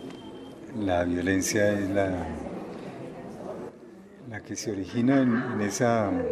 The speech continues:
ese des-, deseo de control del Estado y de, en el artículo que sale en la revista lo digo más claramente, hay una, un discernimiento permanente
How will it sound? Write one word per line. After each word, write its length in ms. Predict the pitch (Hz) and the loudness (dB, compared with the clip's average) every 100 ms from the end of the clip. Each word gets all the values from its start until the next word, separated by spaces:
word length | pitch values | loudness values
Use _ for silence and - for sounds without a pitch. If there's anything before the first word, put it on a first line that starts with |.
| - - - - - | -2 -6 -10 -12 2
ese 180 | 160 | 8
des-, 200 | 135 104 - 110 | 8 8 -2 -2
deseo 360 | 110 - 131 | 2 8 10
de 100 | 135 | 10
control 400 | 131 113 98 123 | 8 4 6 6
del 160 | 147 147 | 8 6
Estado 480 | 113 - 110 120 139 | 4 6 6 6 2
y 40 | |
de, 320 | 117 95 87 82 - - - - - - - - - - - - - - | 2 0 -4 -6 -6 -6 -8 -10 -12 -12 -14 -16 -16 -16 -16 -14 -14 -4
en 120 | 127 | 2
el 160 | 110 101 | 6 8
artículo 600 | 98 - 113 - 127 117 | 6 6 2 6 6 6
que 160 | - 92 | 2 -4
sale 340 | - 101 104 | 2 2 2
en 220 | 110 107 98 | 0 -2 -2
la 80 | |
revista 480 | 95 87 92 - 110 | -2 -2 -4 -4 -4
lo 140 | 101 95 | -4 -2
digo 240 | 90 98 | -2 -2
más 500 | 101 101 95 - - - - - - - - - | -2 -4 -6 -8 -10 -14 -18 -16 -12 -12 -12 -12
claramente, 720 | - 101 98 98 95 92 101 104 123 - - 403 381 - - 349 330 - - - - - - - - - - - | -2 2 2 0 -2 -2 -4 -4 -6 -10 -12 -10 -10 -10 -14 -14 -14 -14 -14 -14 -14 -16 -18 -18 -18 -18 -10 -4
hay 220 | 113 117 | 0 4
una, 540 | 127 135 135 135 147 - 180 | 6 6 6 4 2 -4 2
un 180 | 143 139 | 2 4
discernimiento 840 | 156 - 135 107 104 107 113 139 | 2 4 4 4 2 2 2 -2
permanente 880 | - 120 101 95 101 117 117 135 139 | 2 2 2 -2 0 0 -2 0 0